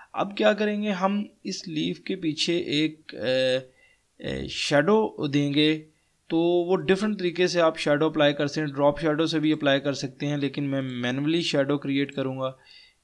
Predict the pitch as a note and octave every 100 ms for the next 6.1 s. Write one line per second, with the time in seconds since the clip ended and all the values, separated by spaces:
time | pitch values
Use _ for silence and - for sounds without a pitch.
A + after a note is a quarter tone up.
0 | - C#3 B2+ C3+ C3 - - C3 A#2+ A#2+
1 | A#2+ A#2+ - C#3 C3 C#3 D3 D#3+ D#3 D#3
2 | C#3+ E3 F3 E3+ D#3+ D#3+ D#3+ D#3+ D#3+ C3+
3 | C3 C3 C3 B2 - D#3+ - - - -
4 | B2 B2 D3 C#3 C#3 E3 F#3 D#3+ D3+ D3
5 | C#3+ - _ _ _ _ _ - C#3 C3+